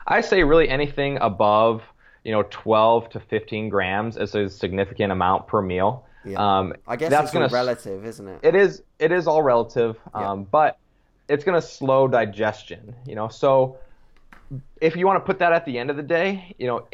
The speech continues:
Speaker 1: in theory, it's gonna, it's gonna slow it at the end of the
Speaker 2: Mm.
Speaker 1: day if you pair it with, let's say, some kind of, once again, a slower digesting protein like casein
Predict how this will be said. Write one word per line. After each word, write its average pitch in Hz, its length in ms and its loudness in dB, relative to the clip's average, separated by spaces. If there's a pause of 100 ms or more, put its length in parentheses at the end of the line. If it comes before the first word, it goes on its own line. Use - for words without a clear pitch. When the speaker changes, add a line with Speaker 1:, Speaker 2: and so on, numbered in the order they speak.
(100)
Speaker 1:
in 143 180 -2
theory, 135 680 2
it's 117 160 -4
gonna, 117 180 -2
it's 104 180 -4
gonna 113 140 -4
slow 110 320 2
it - 260 0 (140)
at 110 140 0
the 120 80 -2
end 110 80 -2
of 107 80 -2
the 110 60 0
Speaker 2:
Mm. 110 80 4
Speaker 1:
day - 40 -2
if 120 140 -4
you 117 80 -6
pair 120 320 0
it 101 80 0
with, 107 200 -4
let's 107 200 -4
say, 104 320 0
some 107 200 -8
kind 104 180 -4
of, 98 220 -2
once 98 220 -8
again, 98 140 -2
a 95 80 -2
slower 101 280 2
digesting 95 600 -2
protein 101 420 -2
like - 220 -2
casein 92 600 -8